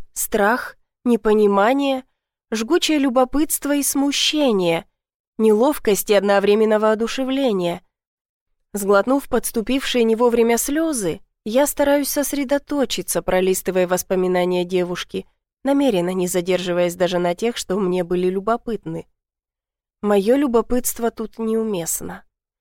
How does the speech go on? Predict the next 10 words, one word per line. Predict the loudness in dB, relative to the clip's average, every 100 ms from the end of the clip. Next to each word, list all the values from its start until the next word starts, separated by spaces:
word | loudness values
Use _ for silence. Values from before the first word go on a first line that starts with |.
| _ _ _ 0
Пусть | 2 4
Дора | 4 6 6
мертва, | 4 0 0 0 0 -2 -10 _ _
но | 0 4
это | 4 4
её | 2 2 2 2 2
воспоминания | 2 0 0 2 2 2 2 2 0
и | -2 0
её | 0 0 0 2 2 0
чувства, | -2 -4 -2 -4 -4 -4